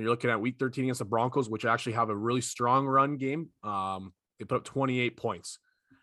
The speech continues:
And then this past week against the Raiders, once again, with a decimated run game, and we're behind early, looking at eight points. So I think there's a little bit of a phantom appearance with the K C defense coming on that strong. Now, it might be a little bit of a chicken or the egg kind of situation here,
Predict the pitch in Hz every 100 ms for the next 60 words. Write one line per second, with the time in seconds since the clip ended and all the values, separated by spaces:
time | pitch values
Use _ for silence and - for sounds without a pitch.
0 | - 107 113 113 113 - 120 120 127 117
1 | 117 113 113 110 117 117 110 107 107 104
2 | 110 107 104 104 104 95 113 - 113 110
3 | 110 95 _ _ - 110 120 117 120 120
4 | - 104 101 104 98 98 117 110 104 120
5 | 127 127 - _ 113 120 107 - 113 110
6 | 107 95 104 - 147 185 _ _ - 120
7 | 123 143 147 143 135 123 123 110 - -
8 | 113 131 - 135 123 - 123 127 170 185
9 | 95 120 120 120 - 127 123 131 117 113
10 | 123 127 120 - 123 113 110 104 127 135
11 | 143 - - 117 110 120 127 131 120 117
12 | 110 104 - 123 120 107 98 98 139 143
13 | 139 143 147 131 143 143 - 139 151 165